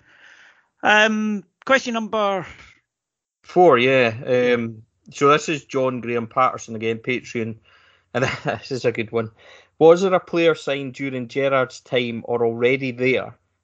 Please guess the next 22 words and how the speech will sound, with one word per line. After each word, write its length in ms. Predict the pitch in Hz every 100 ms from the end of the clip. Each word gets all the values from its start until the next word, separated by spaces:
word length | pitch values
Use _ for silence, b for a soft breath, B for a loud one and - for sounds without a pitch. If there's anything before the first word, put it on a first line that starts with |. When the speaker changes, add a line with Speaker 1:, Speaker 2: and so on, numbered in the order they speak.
| _
Speaker 2:
that 140 | 110
was 120 | 113
let 240 | 120 120 -
go 200 | 120 120
without 440 | 117 110 117 110
getting 340 | 120 113 110
the 60 | 113
proper 500 | 113 - 113 110 113 -
chance? 680 | - 147 127 107 - - - _ -
Speaker 1:
Hmm. 400 | 113 110 104 101 92 _ b b b
Well, 140 | 139
you 140 | 143 160
know 140 | 160
me, 180 | 139 135
I'll 120 | 147
go 140 | 135 131
to 60 |
my 140 | 120 113
grave 380 | 113 110 117
thinking 380 | 107 120 117 117
Greg 300 | 110 113 110
Docherty. 760 | 110 107 107 120 - 117 107